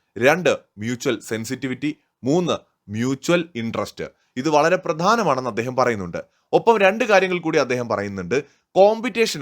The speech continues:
ആവാം, കോൺഫ്ലിക്റ്റ് ആകരുത്. ഡിഫറൻസസ് ആകാം,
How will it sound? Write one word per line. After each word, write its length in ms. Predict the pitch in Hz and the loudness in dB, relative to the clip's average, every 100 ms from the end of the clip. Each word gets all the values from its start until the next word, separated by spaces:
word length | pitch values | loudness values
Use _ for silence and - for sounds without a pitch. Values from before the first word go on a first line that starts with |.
| 107 | -2
ആവാം, 200 | 92 87 _ _ 123 | -2 -4 _ _ -2
കോൺഫ്ലിക്റ്റ് 600 | 131 151 - 147 - 220 - | -2 -4 -6 -6 -6 -6 0
ആകരുത്. 380 | 107 98 90 90 - _ _ _ 131 | 0 2 -2 -6 -8 _ _ _ -12
ഡിഫറൻസസ് 680 | 120 170 190 226 226 233 147 | 2 2 2 0 -2 0 0
ആകാം, 220 | 107 90 | -2 -4